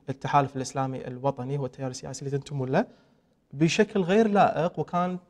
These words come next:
هناك تصريحات بأن هناك تعليمات من وزارة الداخلية بأي معمم دين، آه، يذهب إلى التحقيق. ما تعتبر أن أنتوا، آه،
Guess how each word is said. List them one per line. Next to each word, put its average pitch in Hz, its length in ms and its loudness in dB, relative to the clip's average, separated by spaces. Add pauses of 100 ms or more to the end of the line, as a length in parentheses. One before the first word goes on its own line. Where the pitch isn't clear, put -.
(280)
هناك 156 240 -2
تصريحات 143 580 -2
بأن 139 220 -2
هناك 139 260 -4
تعليمات 160 760 6
من 170 60 2
وزارة 165 280 6
الداخلية 156 500 4
بأي 175 340 4
معمم 156 440 4
دين، 214 360 8 (920)
آه، 135 380 2
يذهب 151 380 2
إلى 147 220 0
التحقيق. 127 540 -8 (1120)
ما 170 200 2
تعتبر 185 520 2
أن 165 120 0
أنتوا، 175 500 0 (180)
آه، 147 280 0